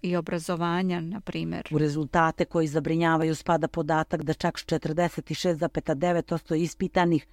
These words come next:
Speaker 2: smatra da je stručna pomoć za brigu o mentalnom zdravlju nedostupna mladima. Skoro polovina, to jest četrdeset osam zapeta tri odsto,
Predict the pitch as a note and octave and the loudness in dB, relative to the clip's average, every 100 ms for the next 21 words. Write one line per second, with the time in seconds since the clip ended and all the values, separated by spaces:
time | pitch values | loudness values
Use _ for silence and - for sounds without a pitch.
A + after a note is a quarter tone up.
0 | _ _ _ - F3+ E3 F3+ D#3 D#3 - | _ _ _ 0 2 2 0 0 -2 -2
1 | F3+ - E3 - F3+ F3 D3+ D#3 F3 F3 | -6 -2 -2 2 2 2 2 0 0 2
2 | E3+ E3 F3 E3+ E3+ D#3 C#3+ E3+ E3+ D#3+ | 2 4 4 2 2 2 2 4 2 2
3 | D#3+ F3 D#3+ - D3+ - D3+ D3 D3 E3 | 2 2 0 -2 -6 -2 0 2 2 2
4 | F#3+ F#3+ - _ _ _ _ - - F#3 | 2 2 0 _ _ _ _ -18 -2 2
5 | F3 - E3+ D#3+ F#3 G#3+ F3 - D#3+ D#3 | 4 2 2 2 4 4 4 2 0 0
6 | - D3 D3 E3+ D#3+ D#3 F3 F3 - D#3+ | -4 -4 -2 0 -2 -2 0 0 0 0
7 | D#3+ - D3+ D3+ - F3+ E3 E3 - E3 | 0 0 -4 -4 0 2 4 0 0 -2